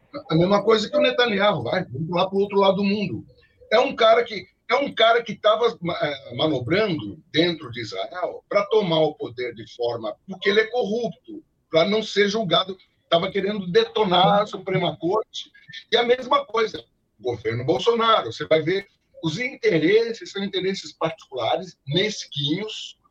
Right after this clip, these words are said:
As empresas petrolíferas, por exemplo, a Shell, fica falando em, é, que tá preocupada com transição energética, et cetera, e corta a verba. Eu publiquei hoje no, no meu Facebook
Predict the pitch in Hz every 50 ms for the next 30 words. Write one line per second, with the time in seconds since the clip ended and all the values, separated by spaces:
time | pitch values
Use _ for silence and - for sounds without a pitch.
0 | _ _ _ _ _ _ _ - 175 - - 247 233 233 240 240 240 240 247 233
1 | - - 233 220 226 220 214 190 185 202 220 175 - 160 135 120 - - 170 175
2 | 160 185 185 165 165 165 165 - - 196 208 220 170 143 - - - - - -
3 | _ - 156 175 196 - 196 175 165 165 180 185 202 208 180 175 170 170 165 160
4 | 156 156 151 147 143 139 135 131 131 127 123 - - 170 143 131 127 - - -
5 | 117 - - 151 147 - - _ _ _ _ _ _ _ _ _ - 160 156 156
6 | - - 170 170 160 165 - - 160 156 151 151 151 139 139 - - - 156 147
7 | 143 147 143 - - 143 139 139 - - - - - - - 175 208 220 - 254
8 | 240 - - 151 156 208 247 247 - - - 123 - 131 160 175 190 196 185 151
9 | 113 101 85 80 - _ _ _ _ _ _ _ _ _ _ _ - 127 120 -
10 | 208 190 190 190 - - 214 196 185 175 190 196 185 160 131 117 104 101 98 95
11 | 90 87 90 90 95 101 104 104 107 107 104 104 110 107 107 107 104 98 98 -
12 | 107 104 101 - 92 104 139 170 180 180 - - -